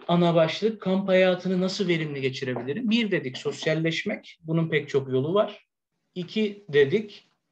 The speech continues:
e, dil. Üçüncüsü de sonraki aşamalara hazırlanmak. Ben dedim ya, burada biz kamp hayatını ele alacağız daha çok. Ama ben buraya küçük bir başlık olarak böyle, e, yüzeysel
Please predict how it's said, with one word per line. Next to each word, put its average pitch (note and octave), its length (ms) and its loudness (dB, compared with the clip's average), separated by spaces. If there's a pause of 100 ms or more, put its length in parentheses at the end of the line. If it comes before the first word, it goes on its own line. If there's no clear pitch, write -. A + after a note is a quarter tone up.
(440)
e, - 400 -8 (120)
dil. F3 300 0 (500)
Üçüncüsü A3 580 -4
de A3 220 -2 (200)
sonraki B3 540 -2
aşamalara G#3+ 600 0
hazırlanmak. E3 800 -4 (260)
Ben G3 320 2
dedim G3+ 240 0
ya, D3 220 0
burada E3+ 240 -4
biz F#3 200 -8
kamp F3+ 280 -8
hayatını F3 420 -2
ele C#3+ 160 -2
alacağız A2 420 -8
daha A#2 180 -6
çok. - 260 -14
Ama A#3 180 -4
ben A3 200 4
buraya A3 240 0
küçük A3 360 -12
bir F#3 140 -2
başlık F3 380 -2
olarak C#3+ 400 -2 (600)
böyle, F3 460 0 (280)
e, D3 80 -10 (100)
yüzeysel F#3 1160 0